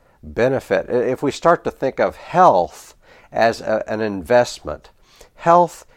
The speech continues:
is an investment in our society, in our culture, in our economy. Plus,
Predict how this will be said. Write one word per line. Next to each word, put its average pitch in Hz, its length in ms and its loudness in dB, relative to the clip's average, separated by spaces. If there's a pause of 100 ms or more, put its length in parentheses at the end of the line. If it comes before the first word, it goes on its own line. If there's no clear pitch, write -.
is 110 200 -4
an 104 120 -8
investment 107 920 -6 (440)
in 113 500 -4 (240)
our 98 260 0
society, 98 920 -2 (280)
in 101 340 -4
our 90 260 -2
culture, 92 680 -2 (360)
in 101 360 -2
our 90 280 0
economy. 85 680 -2 (840)
Plus, 135 600 4